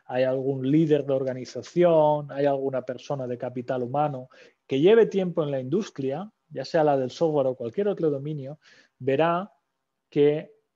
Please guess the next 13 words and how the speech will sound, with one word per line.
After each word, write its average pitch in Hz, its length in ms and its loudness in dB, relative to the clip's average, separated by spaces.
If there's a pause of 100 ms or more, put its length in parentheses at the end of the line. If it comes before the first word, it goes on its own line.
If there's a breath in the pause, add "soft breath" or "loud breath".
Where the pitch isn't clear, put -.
(180)
los 147 220 -8
últimos 180 380 -2
veinte 156 300 0
años 165 420 -2
la 143 120 -2
gran 185 180 2
mayoría 165 380 2
de 151 100 2
problemas 151 460 -4
siguen 139 260 -8
siendo 131 320 -10
existentes, 131 1040 -8 (560)
¿vale? 123 380 -20